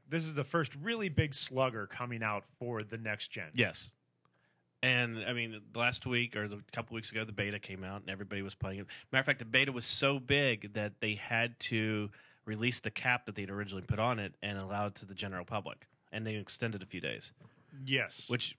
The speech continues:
Speaker 2: it
Speaker 1: More
Speaker 2: was
Speaker 1: than a few days.
Speaker 2: It was brilliant. It was beautiful. There, I mean, it's still, it's gonna be one of those things where there's gonna take some time to learn the mechanics and, you know, parkouring, whatnot, and to get the timing down, but it's still
Speaker 1: Or you're just bad at video games.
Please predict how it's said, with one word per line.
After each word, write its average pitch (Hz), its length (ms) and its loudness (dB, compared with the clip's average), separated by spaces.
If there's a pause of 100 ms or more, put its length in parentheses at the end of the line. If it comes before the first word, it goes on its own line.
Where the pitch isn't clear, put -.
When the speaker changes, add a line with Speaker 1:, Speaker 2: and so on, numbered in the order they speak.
Speaker 2:
it 127 100 0
Speaker 1:
More 151 100 8
Speaker 2:
was 147 100 6
Speaker 1:
than 123 100 -2
a 110 60 -2
few 110 180 -4
days. 92 340 -4
Speaker 2:
It 151 80 8
was 123 160 0
brilliant. 104 560 -4
It 117 80 0
was 110 160 -2
beautiful. 143 920 2
There, 117 220 4
I 113 60 2
mean, 120 160 2
it's 123 160 4
still, 170 240 6
it's 147 100 0
gonna 147 140 0
be 139 80 4
one 127 140 2
of 123 40 4
those 117 120 -2
things 113 260 -2
where 110 120 2
there's 107 220 -2
gonna 104 240 -4 (220)
take 110 180 0
some 101 140 -8
time 95 400 -8
to 95 260 -2 (480)
learn 110 280 4
the 110 60 -2
mechanics 104 800 -4
and, 92 260 -6
you 92 100 -8
know, 90 80 -8
parkouring, 101 800 -4
whatnot, 95 520 -6 (560)
and 98 440 -6
to - 80 -14
get 120 120 0
the 117 60 -16
timing 113 460 -2
down, 92 340 -6
but 92 140 -2
it's 98 160 -6
still 101 600 0
Speaker 1:
Or 143 140 4
you're 123 160 2
just 101 340 -6
bad 98 280 -2
at 90 80 -10
video 101 320 -4
games. 85 380 -12